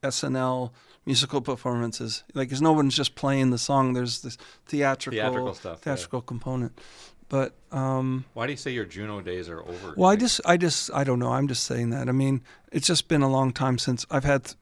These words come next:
Speaker 1: three albums out since the last time I was nominated. And so I'm curious to see if the new album will get any attention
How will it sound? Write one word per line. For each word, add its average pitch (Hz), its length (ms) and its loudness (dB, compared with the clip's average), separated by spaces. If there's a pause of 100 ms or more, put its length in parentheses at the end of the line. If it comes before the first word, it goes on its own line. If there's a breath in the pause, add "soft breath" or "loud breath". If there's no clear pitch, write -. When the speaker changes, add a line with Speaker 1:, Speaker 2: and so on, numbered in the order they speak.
(140)
Speaker 1:
three 135 220 2
albums 131 500 4
out 131 280 2
since 120 260 0
the 123 60 -2
last 120 260 -2
time 120 140 -4
I 117 80 -2
was 113 180 -4
nominated. 113 640 -4 (640 loud breath)
And 113 420 -2 (120)
so - 180 0
I'm 131 100 4
curious 156 340 2
to 139 60 -4
see 131 220 4
if 123 120 -2
the 127 120 0
new 139 200 4
album 117 360 2
will 117 140 0
get 117 200 -2
any 117 220 0
attention 113 640 -4